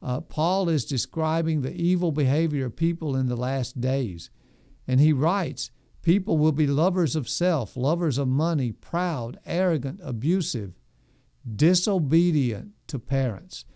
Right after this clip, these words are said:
And so Paul lists this right along with all of these other things. But in this commandment, we are also given something unique. It is the only commandment with a specific promise attached to it.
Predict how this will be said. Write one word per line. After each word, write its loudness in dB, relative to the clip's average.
And -4
so -2
Paul -2
lists 0
this -4
right -2
along 0
with -2
all 0
of -2
these 0
other 0
things. -8
But 4
in 4
this 4
commandment, 0
we 2
are 0
also 0
given 0
something -2
unique. 0
It 4
is 4
the 4
only 4
commandment 0
with 2
a 2
specific -2
promise 0
attached -6
to -2
it. -8